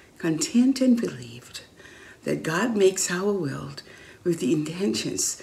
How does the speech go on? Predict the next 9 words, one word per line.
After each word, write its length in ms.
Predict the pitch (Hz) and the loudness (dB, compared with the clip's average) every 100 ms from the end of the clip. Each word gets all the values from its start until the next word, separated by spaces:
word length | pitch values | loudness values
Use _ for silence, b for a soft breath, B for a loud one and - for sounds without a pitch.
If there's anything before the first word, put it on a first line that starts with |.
| B B B | B B B
to 100 | 175 | 2
be 160 | 170 170 | 2 2
a 80 | |
good 360 | 147 - 220 233 | -2 -2 -2 0
world 440 | 175 131 - - - | 0 0 -2 -10 -16
filled 380 | - - 143 139 | -12 -6 -6 -4
with 260 | 143 147 - | -8 -8 -12
hope. 440 | - - - - - - - - - _ | -14 -16 -16 -20 -20 -20 -20 -20 -20 _
And 640 | - 214 202 - - - | 2 4 4 0 -8 -16